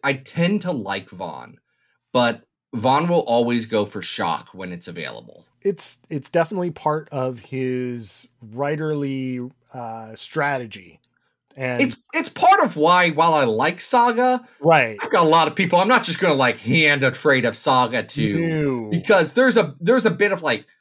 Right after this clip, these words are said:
Speaker 1: "What is this? Hold
Speaker 2: Right.
Speaker 1: on. Why is this, why is this dragon f-,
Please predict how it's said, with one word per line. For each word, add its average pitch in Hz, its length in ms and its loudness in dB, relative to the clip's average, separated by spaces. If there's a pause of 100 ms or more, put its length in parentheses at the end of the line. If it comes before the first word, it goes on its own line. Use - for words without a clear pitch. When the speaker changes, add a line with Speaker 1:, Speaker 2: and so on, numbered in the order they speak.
(140)
Speaker 1:
"What 143 240 2
is 359 220 -4
this? 466 600 2
Hold 135 240 2
Speaker 2:
Right. 151 180 8
Speaker 1:
on. 160 320 0 (400)
Why 196 180 4
is 262 100 0
this, - 320 -6
why 190 160 2
is 233 140 -2
this 254 160 -8
dragon 226 400 0
f-, 220 80 -6